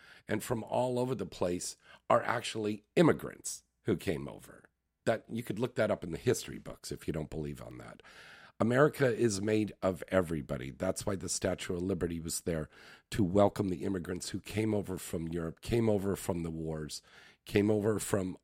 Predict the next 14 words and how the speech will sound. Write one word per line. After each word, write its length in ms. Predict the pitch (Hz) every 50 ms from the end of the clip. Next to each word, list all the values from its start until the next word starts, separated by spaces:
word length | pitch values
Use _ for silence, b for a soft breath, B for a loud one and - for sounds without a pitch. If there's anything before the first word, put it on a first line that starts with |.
| _
all 240 | - 98 104 113 117
of 100 | 113 98
these 300 | 95 101 95 85 - - _ _ _ _ -
terrible 400 | - - 110 110 113 107 104 90
places 520 | - - - 95 85 - - 92 82 -
in 100 | - 82
the 60 | 85 87
world 300 | 85 92 95 92 85 76
where 120 | - 76 -
terrible 380 | - - 113 117 113 107 95 -
things 280 | - 98 92 85 - -
were 60 | 80
going 360 | 76 82 90 87 85 82 82
on. 240 | 82 82 82 80